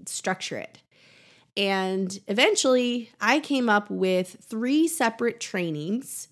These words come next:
three labs that can be taken independently of themselves. Um, but of course, the best path, I believe, is to take in a certain,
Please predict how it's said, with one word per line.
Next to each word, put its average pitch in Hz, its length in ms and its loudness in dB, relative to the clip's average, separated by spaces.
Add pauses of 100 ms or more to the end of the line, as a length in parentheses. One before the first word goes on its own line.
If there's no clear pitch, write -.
(140)
three 220 200 2
labs 190 640 0 (460)
that 180 440 6
can 214 180 0
be 196 140 0
taken 196 460 -2
independently 220 760 0
of 269 180 -2
themselves. 220 760 0 (500)
Um, 202 240 4
but 214 200 0
of 262 140 0
course, 277 720 2 (100)
the 190 100 0
best 196 320 0
path, 185 340 0
I 196 160 2
believe, 175 440 -2
is 175 300 -4
to 196 280 -2
take 208 380 0 (440)
in 185 380 2
a 175 60 -6
certain, 175 420 -6